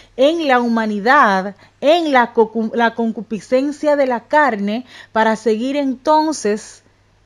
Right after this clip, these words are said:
introduciéndonos más a la oscuridad de estos demonios, que son los que se encuentran en los extractos más bajos del infierno. Señores, la lujuria es algo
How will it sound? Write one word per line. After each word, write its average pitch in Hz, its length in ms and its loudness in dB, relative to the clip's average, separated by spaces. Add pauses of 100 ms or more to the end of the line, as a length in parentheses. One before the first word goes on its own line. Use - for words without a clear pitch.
introduciéndonos 254 1120 0
más 277 480 0
a 214 160 0
la 202 160 0
oscuridad 208 540 0
de 254 80 2
estos 233 240 -4
demonios, 208 640 -2 (1500)
que 208 140 -2
son 226 160 0
los 240 140 0
que 262 100 2
se 254 100 -2
encuentran 233 520 2
en 196 100 -2
los 185 180 -2
extractos 202 640 -4 (240)
más 202 460 -2
bajos 220 420 0
del 190 160 -4
infierno. 170 760 -8 (200)
Señores, 226 440 0
la 226 100 2
lujuria 214 460 0
es 226 80 -4
algo 247 340 0